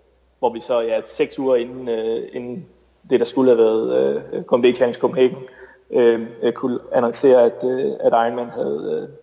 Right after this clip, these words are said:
havde købt vores butik, og derfor så, så blev det et Ironman-stævne efterfølgende.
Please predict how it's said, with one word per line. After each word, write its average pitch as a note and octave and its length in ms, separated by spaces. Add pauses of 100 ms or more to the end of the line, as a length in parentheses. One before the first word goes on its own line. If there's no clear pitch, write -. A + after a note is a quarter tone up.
(200)
havde C3 140
købt C3+ 180
vores C3+ 160
butik, - 360
og - 100
derfor B2+ 220
så, B2+ 280
så C3+ 140
blev B2+ 120
det A#2+ 60
et A2+ 140
Ironman-stævne B2 500
efterfølgende. - 440